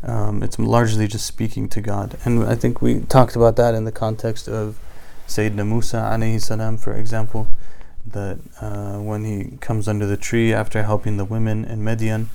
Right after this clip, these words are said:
and fleeing his homeland, he says, "Rabbi inni lima anzalta ilayya min khairin faqir." He says, "My Lord,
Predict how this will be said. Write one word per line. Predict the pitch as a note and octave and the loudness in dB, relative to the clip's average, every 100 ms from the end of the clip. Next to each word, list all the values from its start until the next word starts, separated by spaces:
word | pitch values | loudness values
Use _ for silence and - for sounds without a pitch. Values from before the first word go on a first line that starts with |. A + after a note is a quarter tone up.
| - - - - | -6 -8 -10 -10
and | G2+ F#2+ | -10 -6
fleeing | A2 A#2 A2+ | -2 0 0
his | G#2+ G#2 | 0 -2
homeland, | A2+ G#2+ G#2+ G#2 | -2 -2 -2 -4
he | A2 | -6
says, | G#2 G2+ | -6 -2
"Rabbi | A2 A2 A2 | -2 -2 -2
inni | G#2 G#2+ G#2 G2+ | -2 -2 0 2
lima | G2+ G#2 | 2 0
anzalta | G2+ G#2 G#2+ G#2+ G#2 G2+ | -2 -4 -2 -4 -4 -4
ilayya | G#2+ G#2+ G2+ G2+ | -2 -2 -2 -2
min | G2+ G#2 | -4 -4
khairin | - A2+ G2+ G2 | -2 -2 0 -2
faqir." | A2 - B2 A2 F#2+ | -2 -2 2 2 0
He | - - - - - | -4 -4 -4 -4 -4
says, | - G#2 G2+ | -4 -4 0
"My | G#2+ | 0
Lord, | G#2 A2+ A#2+ B2 | 2 2 2 0